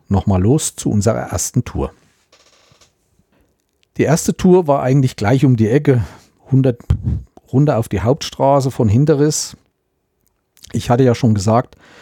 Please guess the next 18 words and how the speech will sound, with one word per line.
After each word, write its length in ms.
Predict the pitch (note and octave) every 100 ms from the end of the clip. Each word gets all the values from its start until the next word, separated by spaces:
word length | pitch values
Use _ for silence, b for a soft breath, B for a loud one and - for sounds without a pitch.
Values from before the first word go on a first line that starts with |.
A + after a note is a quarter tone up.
| B B
dieses 280 | A#2+ G#2+ G#2
Tal 540 | - A2+ B2 D3 G#2 G2 - _
in 140 | - G#2
diesem 340 | F#2+ G2+ G2
Karwendel, 480 | - G#2 A2+ A#2 G2+
wo 140 | G2+
wir 180 | A2+ G#2
waren, 380 | G#2 A#2+ G2 E2 _ _ _ b b b b b _
äh, 440 | G#2+ G2+ G2 G2
ist 180 | A#2+ -
wie 60 | B2
eine 120 | B2
Einbahnstraße, 760 | B2 B2+ C3+ C3+ - A#2 C3 C#3
eine 180 | C3 - -
einfache 400 | A#2+ A#2 A2 G2+
Straße 580 | - F#2 B2+ D3+ D#3+ D#3 _
und 320 | B2 A#2 -
die 360 | A#2 A#2+ A#2